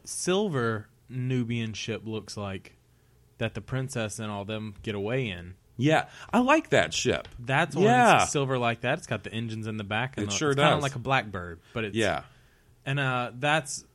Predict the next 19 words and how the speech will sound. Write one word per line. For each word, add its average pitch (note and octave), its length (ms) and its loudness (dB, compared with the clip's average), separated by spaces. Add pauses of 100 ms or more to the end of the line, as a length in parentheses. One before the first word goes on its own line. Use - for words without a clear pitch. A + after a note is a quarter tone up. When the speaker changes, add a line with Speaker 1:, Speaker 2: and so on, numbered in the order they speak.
(100)
Speaker 1:
that C#3+ 240 -4
would C#3+ 120 -2
have C3 80 -2
been A2+ 220 -6
neat. F#2+ 280 -10
Speaker 2:
I C3+ 120 4
do E3+ 260 0
like, D3 380 2 (320)
you A#2+ 140 -4
know, D#3 260 4
in, A2+ 300 0
uh, F2+ 260 0
Attack A2 400 0
of A#2 80 -2
the G2 80 -4
Clones G2+ 420 -2
at F#2 100 -4
the F#2 60 -12
beginning F#2+ 580 -2